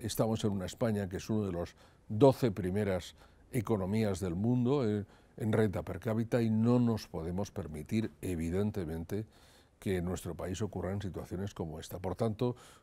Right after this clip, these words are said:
yo creo que tenía que haber, por parte de los empresarios, pero también del conjunto de las administraciones, las locales, autonómicas y el Gobierno de España, una sensibilidad social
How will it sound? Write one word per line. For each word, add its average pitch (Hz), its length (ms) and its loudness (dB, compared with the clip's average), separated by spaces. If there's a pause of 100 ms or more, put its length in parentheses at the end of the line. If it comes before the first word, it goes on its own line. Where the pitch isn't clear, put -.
(140)
yo 104 160 2
creo 110 240 4
que 95 140 0
tenía 104 280 2
que 107 100 -2
haber, 107 280 4 (400)
por 90 200 -4
parte 170 300 4
de 156 100 8
los 117 180 4
empresarios, 123 560 0
pero 98 120 -2
también 107 340 0
del 104 180 0
conjunto 131 500 -2
de 104 60 4
las 92 100 2
administraciones, 87 880 -2 (320)
las - 220 -8
locales, 110 500 0
autonómicas 92 640 -4
y - 40 -6
el 80 60 -8
Gobierno 101 400 -4
de 95 60 -2
España, 127 460 -8 (420)
una 139 240 8
sensibilidad 101 800 2 (300)
social 120 640 2